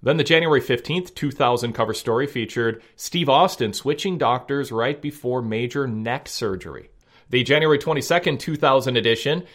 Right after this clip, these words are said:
featured a cover story of a week of major changes in W C W, including Vince Russo being demoted, Chris Benoit winning the world title and then being stripped of it,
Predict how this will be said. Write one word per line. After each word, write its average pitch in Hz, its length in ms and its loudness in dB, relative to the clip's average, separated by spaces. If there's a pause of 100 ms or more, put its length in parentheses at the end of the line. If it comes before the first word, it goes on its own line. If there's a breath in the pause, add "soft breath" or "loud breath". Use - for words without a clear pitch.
(120)
featured 139 360 0
a 135 60 0
cover 127 220 2
story 127 400 2
of 120 280 0
a 120 80 4
week 139 480 -2
of 120 200 0
major 170 400 -2
changes 104 560 -4
in 143 180 -4
W 131 260 2
C - 100 -8
W, 143 360 0
including 120 400 0
Vince 123 240 -2
Russo 127 240 -2
being 117 220 -4
demoted, 143 600 2 (300 loud breath)
Chris 131 220 0
Benoit 135 420 2
winning 220 180 2
the 208 60 4
world 156 240 6
title 139 380 2
and 147 100 -2
then 170 100 2
being 147 200 -2
stripped 214 400 0
of 120 100 4
it, 101 280 -6